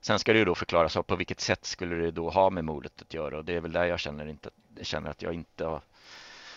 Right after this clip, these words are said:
fått ner någon förklaring, varken själv eller av andra, så riktigt.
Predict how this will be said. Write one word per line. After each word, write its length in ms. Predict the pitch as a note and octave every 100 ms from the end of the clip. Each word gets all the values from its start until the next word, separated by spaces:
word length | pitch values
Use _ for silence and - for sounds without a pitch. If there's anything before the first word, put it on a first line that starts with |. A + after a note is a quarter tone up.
| - -
fått 220 | G2+ -
ner 160 | F#2+ F2+
någon 140 | E2+
förklaring, 580 | - - E2+ E2+ D#2+ D#2+
varken 260 | D#2+ -
själv 360 | E2+ F2 D#2+ D#2
eller 200 | D2+ D#2
av 140 | D2+
andra, 440 | D#2+ D#2 D#2 G2 F2+ - -
så 220 | - D#2+
riktigt. 520 | D#2+ - - - -